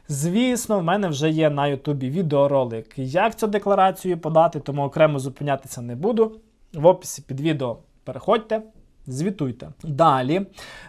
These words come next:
е, фопи третьої групи сплачують податки за третій квартал, п'ять відсотків єдиного податку і один відсоток військового збору до дев'ятнадцятого листопада.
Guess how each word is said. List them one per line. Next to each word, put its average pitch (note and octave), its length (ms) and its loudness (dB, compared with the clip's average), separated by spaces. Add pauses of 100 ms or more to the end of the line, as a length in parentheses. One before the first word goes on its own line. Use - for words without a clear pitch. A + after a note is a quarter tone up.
е, F3 200 2
фопи G#3 260 2
третьої E3 420 0
групи D3 320 -2
сплачують D3+ 800 0
податки D3+ 560 4
за B2+ 300 2
третій C#3 540 0
квартал, G3+ 760 2
п'ять D#3 280 2
відсотків C#3+ 540 -4
єдиного G3 500 0
податку E3 640 2
і D#3+ 180 -4
один D3+ 300 -2
відсоток C#3 580 -4
військового A#2+ 560 -6
збору F#3 380 2
до D3+ 200 2
дев'ятнадцятого D3+ 840 -2
листопада. C3+ 1300 0